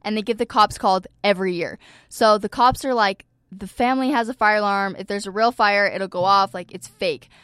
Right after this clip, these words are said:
Like, they did such a good job that people genuinely thought their house was on fire, like, on Halloween. Like, it was a Halloween display,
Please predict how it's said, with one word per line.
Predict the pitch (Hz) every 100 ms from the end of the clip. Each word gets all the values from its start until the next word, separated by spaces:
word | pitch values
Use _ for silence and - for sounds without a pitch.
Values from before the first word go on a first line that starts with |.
| _
Like, | 214 208 -
they | 226
did | 254 247
such | - 240 302
a | 403
good | 427 330
job | 226 208 196 -
that | 196 170
people | - 220 208 233 240 -
genuinely | 190 214 220 247 269
thought | 254 233 -
their | 202
house | 220 185 -
was |
on | 185 180
fire, | 180 175 175
like, | 165 165
on | 180 185
Halloween. | 208 180 170 165 123 - _ -
Like, | 196 -
it | 196
was | 196
a |
Halloween | 214 185 196 196
display, | 190 208 - 185 180 175